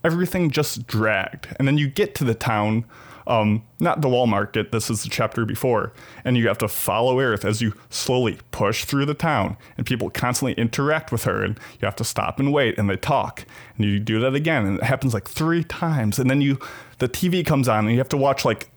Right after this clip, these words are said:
Scarlet, this, like, bombastically, cartoonishly evil bad character, just, like,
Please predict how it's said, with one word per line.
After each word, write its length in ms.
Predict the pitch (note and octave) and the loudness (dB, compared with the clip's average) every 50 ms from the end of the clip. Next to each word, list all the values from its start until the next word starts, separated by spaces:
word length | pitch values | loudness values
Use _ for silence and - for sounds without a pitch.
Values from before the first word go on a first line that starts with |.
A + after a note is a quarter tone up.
| _ - | _ -4
Scarlet, 680 | - - - - C3 C#3 D3 D3 C3+ A2+ G2+ - - - - - - - - | -4 -2 0 2 2 2 4 4 4 2 2 0 -2 -10 -20 -20 -20 -14 -6
this, 160 | - D3 - - | -2 0 2 2
like, 140 | B2+ - | 0 0
bombastically, 840 | - C#3 B2+ C3 C3+ B2+ B2 C3 C3 D3 - - D#3 - - C#3+ B2 | -2 -2 0 2 2 2 4 4 4 4 4 2 0 0 0 0 0
cartoonishly 880 | - - C#3+ B2+ - - - D#3+ D3+ D3 C#3 C#3 - - C3 B2 A#2 - | 0 -2 -2 -2 0 0 2 2 4 2 2 0 0 0 -2 -2 0 0
evil 320 | D3 C#3+ C3+ C3 C3 B2 | 0 0 0 2 0 0
bad 320 | A2+ - A#2+ A2+ A#2 A#2 - | 0 2 2 2 2 0 0
character, 640 | - B2+ B2+ A#2+ A#2 - A2 G2+ G2+ G#2 - - - - - - - - | 0 0 0 0 0 -2 0 0 0 -2 -4 -8 -16 -20 -20 -20 -20 -6
just, 200 | - C#3+ C3+ - | -4 -2 0 2
like, 240 | C#3 A#2 A2+ - - | 2 2 0 0 -6